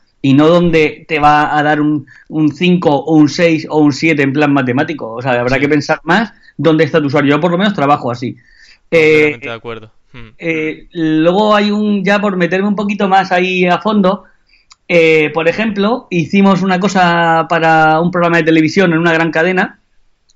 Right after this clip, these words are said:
Speaker 1: que el programa de, de televisión teni-, salía en dos meses a producción y, vamos, a la tele, o sea, el programa se, se publicaba ahí y teníamos dos meses para posicionar. Entonces, claro, el programa había hecho su web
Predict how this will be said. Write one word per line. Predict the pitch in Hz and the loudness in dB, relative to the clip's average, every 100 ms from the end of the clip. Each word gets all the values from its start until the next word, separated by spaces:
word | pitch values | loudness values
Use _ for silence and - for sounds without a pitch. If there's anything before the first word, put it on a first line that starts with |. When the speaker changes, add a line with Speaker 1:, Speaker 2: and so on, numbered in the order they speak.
| - | -4
Speaker 1:
que | |
el | 147 | 0
programa | 151 165 175 | 0 2 0
de, | 175 170 - | -2 -8 -10
de | 165 | -4
televisión | 165 160 160 185 151 127 _ _ _ _ | -2 -2 -2 -2 -2 -4 _ _ _ _
teni-, | - 156 175 | -2 -2 -2
salía | 147 156 160 180 | -2 0 2 2
en | 175 | 0
dos | 170 | 0
meses | 175 185 185 175 | -2 -2 -2 0
a | 165 160 160 156 156 | 2 2 2 0 0
producción | 165 170 - 208 240 285 _ _ _ _ _ | 0 -2 0 0 2 -2 _ _ _ _ _
y, | 196 180 170 160 151 139 131 127 127 | 2 4 4 4 4 4 4 4 4
vamos, | 160 139 | 2 2
a | 123 | 0
la | 117 | -2
tele, | 120 170 196 | 0 -2 -2
o | 208 | -4
sea, | 143 | -6
el | |
programa | 131 143 156 | -4 -4 -4
se, | 151 143 139 131 127 147 | -2 -2 0 -2 -6 -10
se | 139 147 | -8 -4
publicaba | 143 143 143 147 | 0 0 2 2
ahí | 151 220 285 _ _ _ _ | 2 0 -4 _ _ _ _
y | 196 | -2
teníamos | 170 165 185 196 | 0 2 0 0
dos | 180 | -2
meses | 180 185 196 | -6 -6 -6
para | 190 170 | -2 -2
posicionar. | 156 165 143 127 110 - | -4 -6 -4 -4 -4 -10
Entonces, | - 151 170 165 | -8 -2 0 0
claro, | 147 123 101 | 0 -2 -4
el | 170 160 151 151 147 | 2 6 6 4 0
programa | 156 165 185 | -4 -2 -2
había | 185 185 | 0 0
hecho | 190 233 | -2 -4
su | - 131 | -6 -4
web | 135 175 180 | 2 0 0